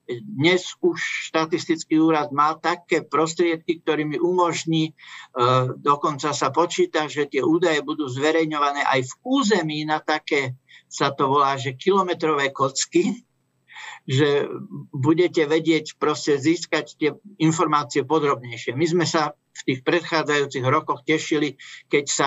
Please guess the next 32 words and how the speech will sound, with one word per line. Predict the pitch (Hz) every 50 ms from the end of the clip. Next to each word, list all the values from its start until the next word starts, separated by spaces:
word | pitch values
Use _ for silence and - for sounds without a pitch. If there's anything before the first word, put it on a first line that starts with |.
| 135 127
publikovali | - 175 175 175 180 165 165 - 160 151 147 147 139
napríklad | 139 139 143 139 - 151 143 - 147 135 127
výsledky | 123 147 165 160 165 156 - - - 135
sčítania | 127 - - - 156 160 160 151 151 151 147 135
podľa | - 143 139 131 147 139 -
obcí, | - 185 180 - - - - - - - - - _ _ _ _ _ _ - - - - - _
že | - 127 117 139 135 127 123 - - - -
som | - 156 139 135 131
si | 131 - 147
mohol | 156 160 156 143 131 127
pozrieť | 131 143 139 135 156 143 135 127
v | - - -
konkrétnej | 170 180 185 165 165 165 151 147 147 - 147 139 143
obci, | - 143 147 143 147 - - - - 147 147 143 139 127 123
e, | - - 110 110 117 110 113 117 117
vekovú | 123 151 160 160 160 160 143 143 143 135
štruktúru, | 131 - 143 139 139 127 131 _ - 143 135 135 139 131 123 123
mohol | 131 139 139 131 127
som | 131 139 135
si | 123 127 139
pozrieť, | 131 135 135 135 139 131 131 127 143 143 143
ako | - 143
je | 139 131
to | 139 131 120
s | 131
národnostnou | 131 131 131 135 135 131 131 131 127 127 - 143 135
štruktúrou, | 131 131 - 135 139 135 - - 135 131 131 127 127
s | 127 135
náboženstvom | 131 135 143 139 139 127 127 135 127 131 127 - - 131 127 123
a | 127 131 127
tak | 135 127 127
ďalej, | 123 131 127 131 131 127 131 131 131 131 -